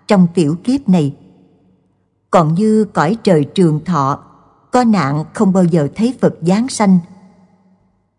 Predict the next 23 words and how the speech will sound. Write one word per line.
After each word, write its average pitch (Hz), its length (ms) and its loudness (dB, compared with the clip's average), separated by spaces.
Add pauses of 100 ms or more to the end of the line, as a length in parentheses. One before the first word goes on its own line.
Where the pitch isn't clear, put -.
nên 202 240 2
kinh 196 220 0
hay 190 220 0
dẫn 165 440 -2
bảy 165 360 0
Phật - 200 -2
làm 160 240 -2 (100)
chứng 220 260 0 (260)
cho 190 160 2
người 160 240 2
dễ 139 260 -2
hiểu. 190 360 -2 (1700)
Một, 175 280 0 (1200)
cách 285 240 -2
đây 196 320 0 (140)
chín 233 200 2
mươi 220 100 2
mốt 220 220 2 (140)
tiểu 151 220 2 (120)
kiếp 262 180 -2 (120)
về 170 280 2
quá 220 280 -2
khứ, 233 300 0